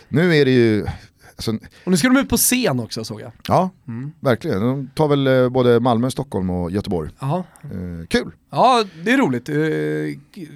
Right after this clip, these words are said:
Speaker 2: kopiera rakt av. Man märker att de kollar på vad vi håller på med här borta på,
Speaker 1: Kopierar rakt
Speaker 2: i Stockholm.
Speaker 1: av. Ja, för vi är
Speaker 2: Ja.
Speaker 1: ju, vi är ju de enda som kör livepodd.
Speaker 2: Jag tror att de inspireras ganska mycket.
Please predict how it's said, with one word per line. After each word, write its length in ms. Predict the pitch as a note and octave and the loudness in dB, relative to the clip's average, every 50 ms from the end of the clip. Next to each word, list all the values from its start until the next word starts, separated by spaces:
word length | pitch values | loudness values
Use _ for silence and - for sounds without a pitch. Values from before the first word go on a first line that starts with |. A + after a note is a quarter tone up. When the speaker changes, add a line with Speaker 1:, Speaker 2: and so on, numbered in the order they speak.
| C#3+ D3+ - | -20 -14 -10
Speaker 2:
kopiera 420 | - F#3+ - A3 G3+ F#3+ F3 D#3+ | -8 -4 -2 2 2 4 4 4
rakt 280 | D#3 C#3+ C3+ C3 - A#2+ | 2 2 0 -2 -4 -8
av. 140 | A2+ A#2 | -8 -6
Man 120 | B2+ D3 D3+ | -4 -4 -2
märker 240 | D#3+ F3 F#3 - A3+ | -2 -4 -4 -4 -6
att 80 | G#3+ | -6
de 120 | A3+ A3+ G#3+ | -4 -6 -4
kollar 220 | - G3+ D#3 C3+ | -2 -4 -4 -4
på 120 | - B2+ | -6 -8
vad 160 | A#2 A#2 A#2 A#2 | -8 -8 -8 -8
vi 60 | A#2 | -8
håller 180 | A2 A2+ A#2 | -8 -8 -10
på 140 | A2 - A2+ | -10 -10 -10
med 100 | A2+ G#2+ | -10 -10
här 80 | A2 A2 | -10 -10
borta 260 | A2+ G#2+ - - A2+ - - | -12 -14 -12 -14 -14 -14 -12
på, 80 | - A#2 | -6 -4
Speaker 1:
Kopierar 600 | - - A2+ G2 D#2+ D#2+ D#2+ D2 D2 D2 C#2 - - - | -4 -4 -4 -6 -8 -8 -8 -8 -8 -10 -12 -14 -14 -16
rakt 360 | - F#2 - C#2 - - D#3+ | -16 -14 -12 -12 -12 -12 -10
Speaker 2:
i 120 | D#3 C#3 C3 | -8 -8 -6
Stockholm. 400 | - - C3 A2+ G2 A#2 A2+ A#2+ | -6 -6 -8 -8 -8 -12 -12 -14
Speaker 1:
av. 60 | A#2+ - - - - - - _ _ - F2+ | -16 -18 -20 -20 -20 -20 -20 _ _ -10 -8
Ja, 120 | F2 D#2 - - | -8 -10 -6 -4
för 100 | - A#2+ | 0 2
vi 80 | A#2+ | 4
är 40 | A#2 | 4
Speaker 2:
Ja. 60 | G#2 | 4
Speaker 1:
ju, 160 | G2+ G#2 G#2 G2 | 4 2 2 2
vi 280 | G#2 C3 C3+ B2 A2 G#2+ | 0 0 2 2 2 2
är 40 | A2+ | 2
ju 60 | A#2+ | 2
de 120 | G#2+ G2 F#2+ | 2 2 0
enda 300 | G2+ G2 F2+ F#2 F#2+ G2 | 0 0 -2 -2 -4 -4
som 140 | E2+ G2 E2+ | -4 -4 -4
kör 300 | - D#2+ D#2 D2+ C#2+ - - | -4 -6 -6 -8 -10 -14 -12
livepodd. 920 | - F#2 F#2+ E2+ D#2+ D#2+ D2 C#2 C2+ - - - - - - E2 D3+ D#3 - - | -6 -4 -4 -4 -4 -4 -8 -10 -14 -18 -18 -10 -8 -6 -6 -6 -8 -12 -18 -18
Speaker 2:
Jag 380 | G#3 A3 A3 - - - - - | -18 -16 -16 -16 -16 -18 -20 -16
tror 180 | - C#4 C4 | -12 -10 -10
att 60 | G3+ - | -8 -6
de 120 | G#3 E3+ | -4 -4
inspireras 440 | D#3+ C#3 C#3 - C3 B2 A#2 A#2 - | -4 -4 -6 -8 -10 -10 -10 -12 -12
ganska 220 | - A2+ G#2 - A2 | -14 -14 -14 -14 -14
mycket. 280 | A2+ - - - - | -16 -16 -16 -18 -18